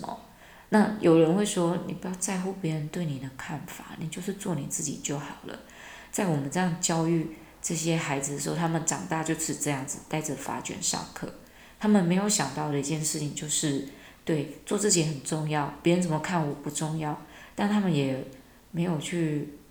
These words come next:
多深虑一件事情，就是在做自己，然后做自己是，呃，自主，还是你是在做自我中心？自我中心是这样子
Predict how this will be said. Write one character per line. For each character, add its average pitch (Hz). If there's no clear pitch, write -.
多 165
深 165
虑 156
一 139
件 160
事 160
情， 143
就 160
是 151
在 190
做 185
自 214
己， -
然 175
后 175
做 220
自 214
己 139
是， 175
呃， 156
自 190
主， -
还 160
是 208
你 151
是 156
在 151
做 147
自 165
我 -
中 -
心？ -
自 -
我 175
中 165
心 170
是 165
这 -
样 147
子 -